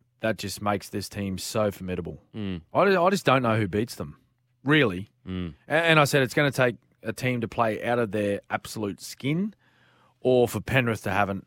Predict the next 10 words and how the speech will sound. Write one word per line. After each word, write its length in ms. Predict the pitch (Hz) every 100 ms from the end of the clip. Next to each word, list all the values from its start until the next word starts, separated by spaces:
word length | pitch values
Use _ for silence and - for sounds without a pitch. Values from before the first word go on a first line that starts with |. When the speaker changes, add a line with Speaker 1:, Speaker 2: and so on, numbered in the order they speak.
| _
Speaker 1:
an 260 | 82 98 85
absolute 400 | 117 - 104 82
shocker 540 | - 110 - 92 135 - _ _ _ _ _ _ _ _
to, 460 | - 110 104 101 95 - _ _ _
for 120 | 113
them 200 | 110 107
to 80 | 95
lose 240 | 95 95
a 40 | 92
game 360 | 87 90 78